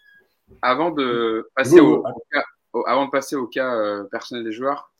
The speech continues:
Speaker 1: ouais, Yass, je voulais te lancer
Speaker 2: Juste
Speaker 1: sur, euh, le fait, vas-y, vas-y.
Speaker 2: Alors, juste, non, non, c'était pour rebondir sur les trois, les nuls des autres équipes, parce que, euh, j'ai vu ce truc aussi. Quand Paris fait match nul,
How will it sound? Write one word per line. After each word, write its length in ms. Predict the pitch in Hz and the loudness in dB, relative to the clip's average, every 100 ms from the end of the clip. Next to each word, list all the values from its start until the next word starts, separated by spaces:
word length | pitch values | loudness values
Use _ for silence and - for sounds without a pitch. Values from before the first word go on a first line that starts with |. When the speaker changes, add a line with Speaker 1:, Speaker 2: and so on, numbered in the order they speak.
| - | -4
Speaker 1:
ouais, 120 | 120 | 0
Yass, 240 | 120 - - | 0 -2 -16
je 80 | 104 | -6
voulais 160 | 135 | -4
te 100 | 143 | 0
lancer 180 | 160 151 | 0 0
Speaker 2:
Juste 140 | 185 | -4
Speaker 1:
sur, 160 | - 165 | -4 -2
euh, 220 | 147 143 156 | 0 -2 -4
le 160 | - 127 | -8 -6
fait, 240 | 170 - | -6 -6
vas-y, 300 | 120 123 113 _ - | -4 -4 -8 _ -14
vas-y. 200 | 104 101 | -14 -6
Speaker 2:
Alors, 200 | 113 - | -4 -4
juste, 220 | 143 143 | -8 -6
non, 120 | 147 | -4
non, 100 | 143 | -4
c'était 160 | 131 127 | -6 -6
pour 140 | 117 | -2
rebondir 320 | 123 135 135 | 0 2 0
sur 100 | - | -2
les 100 | 117 104 | -8 -6
trois, 240 | 120 120 | -4 -4
les 160 | 120 113 | -4 -6
nuls 220 | 131 139 | -2 -4
des 200 | 110 101 | -2 -4
autres 180 | 123 104 | -4 -4
équipes, 260 | 110 151 - _ _ _ | -8 -8 -12 _ _ _
parce 160 | - - | -14 -6
que, 80 | 139 | 0
euh, 260 | 135 117 101 | 2 2 -2
j'ai 140 | 117 | -6
vu 140 | 127 156 | -6 -6
ce 120 | 127 | -4
truc 260 | - 143 | -4 -4
aussi. 260 | 131 117 151 | -4 -6 -6
Quand 160 | 151 147 | -4 0
Paris 220 | 147 170 | 0 0
fait 100 | 131 | -4
match 240 | 120 120 | -4 -4
nul, 360 | 120 127 110 - | -4 -4 -6 -8